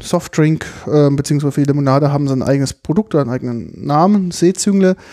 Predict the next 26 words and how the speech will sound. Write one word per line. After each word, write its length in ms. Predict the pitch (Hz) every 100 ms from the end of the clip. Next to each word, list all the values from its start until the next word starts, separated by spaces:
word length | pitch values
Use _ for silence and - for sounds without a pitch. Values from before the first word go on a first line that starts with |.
| - -
Auf 140 | - -
der 100 | 151
Brauerei-Homepage 960 | - 143 139 147 170 175 170 165 -
ist 260 | 147 - -
davon 260 | 135 151 -
auch 120 | 139
nichts 280 | 175 - -
zu 100 | 151
sehen. 380 | 139 185 233 190
Manche 500 | 151 156 156 156 151
Brauereien 680 | - 143 139 139 147 147
verlinken 420 | - 143 151 156
ja 80 | 151
noch 140 | 135 139
meistens 480 | 131 135 147 139
ihre 300 | 139 143 135 - - - -
alkoholfreien 840 | - 143 - 139 135 - - 175 208
Produkte, 500 | 196 196 - 175 170 - - _
ist 320 | 151 - - 156
jetzt 420 | 156 - - -
bei 120 | 139
denen 260 | 143 139 139
hier 180 | 135
nicht. 320 | 131 285 - - - - - - - -
Und, 500 | 156 160 160 160 156
ähm, 540 | 135 156 151 156 156